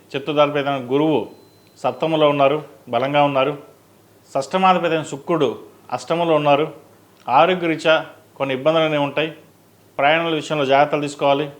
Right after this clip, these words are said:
హెడేక్, జలుబు, ఇండైజెషన్, మోకాలు నొప్పులు, స్పైన్కి సంబంధించిన ఇబ్బందులు అనేవి తలెత్తే అవకాశం గోచరిస్తోంది. వాటి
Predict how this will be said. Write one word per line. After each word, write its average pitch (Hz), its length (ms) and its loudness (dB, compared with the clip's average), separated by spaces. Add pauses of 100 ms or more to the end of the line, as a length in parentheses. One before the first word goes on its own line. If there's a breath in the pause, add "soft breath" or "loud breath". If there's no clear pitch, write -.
(420)
హెడేక్, 151 400 2 (380)
జలుబు, 147 360 4 (540)
ఇండైజెషన్, 147 580 2 (480)
మోకాలు 147 360 4
నొప్పులు, 143 300 -2 (240)
స్పైన్కి 151 380 0
సంబంధించిన 147 380 -4 (340)
ఇబ్బందులు 139 380 0
అనేవి 135 240 -2 (360)
తలెత్తే 143 340 2
అవకాశం 139 380 -2
గోచరిస్తోంది. 131 520 -4 (500)
వాటి 123 140 4